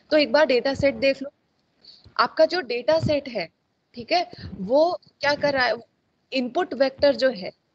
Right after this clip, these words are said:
मतलब input का जो collection है उसे हम एक्स bar denote कर रहे हैं और जो,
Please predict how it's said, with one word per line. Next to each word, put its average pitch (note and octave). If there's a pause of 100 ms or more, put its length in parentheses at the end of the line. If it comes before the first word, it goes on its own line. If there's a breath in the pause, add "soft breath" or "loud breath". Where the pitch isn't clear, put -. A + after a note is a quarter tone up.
(180)
मतलब -
input C#4
का D#4+
जो D4+
collection A#3+
है C4 (300 loud breath)
उसे A#3+
हम D4
एक्स -
bar G#3
denote C#4
कर D4
रहे D4
हैं F4 (360 loud breath)
और C4+
जो, D4